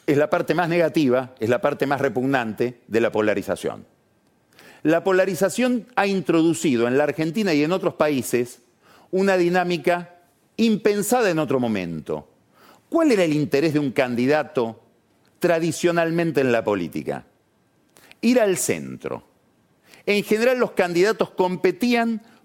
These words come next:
por llevarse el voto del centro. ¿Cómo? Asumiendo argumentos parecidos al de su rival, tomándole al rival lo que mejor tiene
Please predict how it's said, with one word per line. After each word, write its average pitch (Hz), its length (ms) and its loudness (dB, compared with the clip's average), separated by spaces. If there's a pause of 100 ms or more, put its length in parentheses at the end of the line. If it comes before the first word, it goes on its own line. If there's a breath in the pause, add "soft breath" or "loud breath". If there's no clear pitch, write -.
por 165 200 0
llevarse 202 460 2
el 156 140 4
voto 190 300 2
del 147 200 2
centro. 80 680 -4 (320 soft breath)
¿Cómo? 127 640 -2 (480 soft breath)
Asumiendo 226 960 -2 (300)
argumentos 156 1040 0 (560 soft breath)
parecidos 180 600 2
al 175 100 2
de 160 100 2
su 156 140 0
rival, 98 480 0 (520 soft breath)
tomándole 240 720 2
al 180 120 2
rival 214 420 2
lo 170 160 0
que 151 100 0
mejor 208 560 -2
tiene 135 640 0